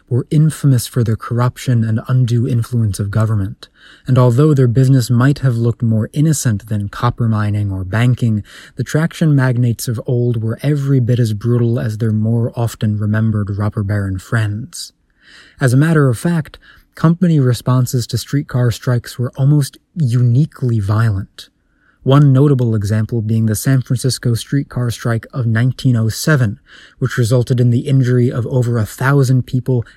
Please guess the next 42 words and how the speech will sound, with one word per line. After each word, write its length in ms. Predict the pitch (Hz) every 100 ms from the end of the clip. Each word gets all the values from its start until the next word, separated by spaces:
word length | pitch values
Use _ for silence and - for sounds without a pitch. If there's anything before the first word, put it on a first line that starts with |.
| -
and 140 | 123
the 80 | 113
deaths 580 | 113 160 156 - - - -
of 80 |
thirty-one, 920 | 110 - 147 139 123 110 127 127 101 135 _ _ _ -
twenty-five 720 | - 151 143 - 131 135 117
of 80 | 104
whom 240 | - 104
were 120 | 98
passengers. 880 | 95 - 127 - 104 98 127 - - _ _ _ _ _ _ _ _ _ _ _ _ _ _ _ _ _
So, 360 | - 151 143 160 190 -
now 280 | 202 151 160
that 100 | 151
I've 140 | 135 -
talked 240 | 120 110
about 180 | 110 110
one 160 | 107
of 100 | 104
the 80 | 95
villains, 720 | 95 120 110 98 131 131 - - _ _ _ _
I 140 | 143
think 180 | 143 165
it's 140 | 143 123
about 260 | 113 117
time 380 | - 113 107 104
that 100 | 107
I 80 | 107
switch 400 | 101 - 101 -
to 100 | -
the 120 | 113
other 260 | - 156 131
half 200 | 104 98
of 120 | 104
the 60 | 101
century 540 | - 104 - 104 98 - _ _ _ -
and 120 | 135
talk 200 | 151 139
about 240 | 113 117
some 160 | - 123
of 100 | 110
the 100 | 101
others. 580 | 98 95 123 - -